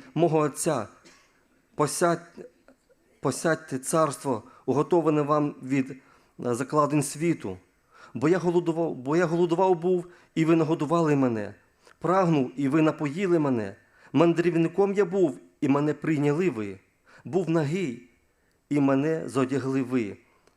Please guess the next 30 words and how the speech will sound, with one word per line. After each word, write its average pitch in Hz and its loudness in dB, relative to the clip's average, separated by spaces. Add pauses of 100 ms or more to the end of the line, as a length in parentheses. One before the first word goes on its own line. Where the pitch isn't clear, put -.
Слабував, 139 -4 (580)
і 123 -2
мене 127 0
ви 120 -4 (580)
відвідали. 123 -4
У 147 -8
в'язниці 160 0
я 143 0
був, 135 -2 (120)
і 131 -4
прийшли 139 -2
ви 175 0
до 160 2
мене.' 104 -4 (520)
Тоді 117 -8
відповідять 131 -4
йому 196 2
праведні 139 0
і - -6
скажуть: 131 -4
'Господи, 170 -4
коли 170 -6 (220)
то 151 -2
тебе 156 2
ми 156 2 (320)
голодуючого 170 -2
і 156 -8 (640)
бачили, 160 -4
і 156 0
нагодували, 143 -2